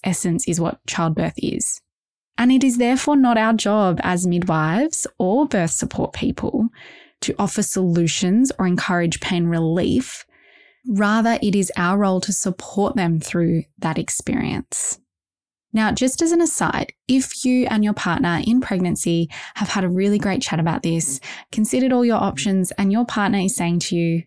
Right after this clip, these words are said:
"You know what? I really want to use an epidural and I feel comfortable with that decision." This chat is not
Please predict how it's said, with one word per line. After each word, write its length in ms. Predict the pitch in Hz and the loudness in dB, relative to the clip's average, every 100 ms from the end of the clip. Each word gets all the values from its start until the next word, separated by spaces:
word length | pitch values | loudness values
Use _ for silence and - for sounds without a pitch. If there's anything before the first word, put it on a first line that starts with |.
| _ _ _ _ _ _ - | _ _ _ _ _ _ -10
"You 120 | 208 | -2
know 120 | 214 214 | 0 2
what? 220 | 202 - | 0 -2
I 160 | - 208 | -4 -2
really 340 | 233 190 175 | 0 2 2
want 160 | 170 160 | 0 0
to 60 | 160 | 0
use 160 | 160 | 0
an 80 | 156 | -2
epidural 580 | 160 160 - 170 175 165 | -2 -2 -2 -2 0 0
and 140 | 175 | 0
I 100 | 185 | -2
feel 220 | - 208 | -2 -4
comfortable 560 | - - 165 - 175 170 | -4 -2 -2 -2 0 0
with 140 | 165 | -2
that 180 | - - | -4 -8
decision." 560 | - - - 175 - 233 _ - - - - _ | -6 -4 -2 0 -2 -2 _ -20 -18 -18 -20 _
This 340 | 185 220 247 - | -2 0 0 -2
chat 500 | - - 185 254 - - | -4 -2 0 0 -4 -4
is 200 | 196 175 | 0 2
not 400 | 185 180 175 | 2 2 0